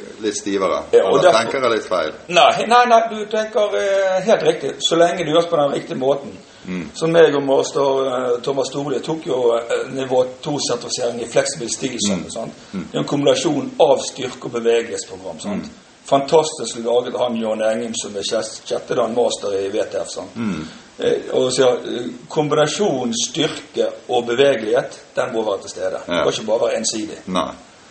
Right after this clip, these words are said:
Speaker 2: Så veldig bra du sier akkurat den biten
Speaker 1: Ja.
Speaker 2: der.
Speaker 1: Ja. Ehm, hvis du hadde vært, eh, ungdom igjen i dag, eh, Ottar, hadde du begynt igjen med kampsport?
Speaker 2: Soleklart.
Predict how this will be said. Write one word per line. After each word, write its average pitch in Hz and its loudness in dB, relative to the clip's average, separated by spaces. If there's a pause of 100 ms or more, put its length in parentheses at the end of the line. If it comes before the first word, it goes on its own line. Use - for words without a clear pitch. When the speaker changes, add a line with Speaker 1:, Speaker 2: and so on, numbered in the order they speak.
(120)
Speaker 2:
Så 120 -2
veldig 135 6
bra 123 2
du 117 -4
sier 120 -4
akkurat 113 -6
den 107 -6
biten 104 -4
Speaker 1:
Ja. - -4 (320)
Speaker 2:
der. 101 -4
Speaker 1:
Ja. 113 0 (1080)
Ehm, 98 -2 (1800)
hvis 127 -6
du 151 4 (120)
hadde 110 4
vært, - 0
eh, 95 2
ungdom 104 -4
igjen 87 -2
i 87 -2
dag, 87 2
eh, 76 -4
Ottar, 76 -4
hadde 90 0
du 87 -2
begynt 90 -6
igjen 117 0
med 92 -8
kampsport? 92 -8 (420)
Speaker 2:
Soleklart. - -8